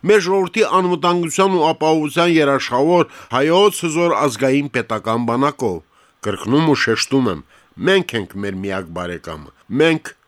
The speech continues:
հայերս։ Արցախում լինի, թե մայր հայրենիք Հայաստանում, մենք՝ մի ժողովուրդ, այսօր ահա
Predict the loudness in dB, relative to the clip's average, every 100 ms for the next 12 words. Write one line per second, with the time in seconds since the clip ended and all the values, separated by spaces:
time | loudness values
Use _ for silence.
0 | _ _ -4 -2 -2 -4 -12 -14 _ _
1 | _ _ _ _ -4 -4 -2 -6 -6 -2
2 | -2 0 -2 -2 -4 0 -2 -2 -4 -4
3 | -8 -8 -6 -6 -6 -4 -2 -2 -4 -16
4 | -10 -2 -2 -2 -8 -6 -4 -2 -2 -2
5 | -2 -2 0 0 0 0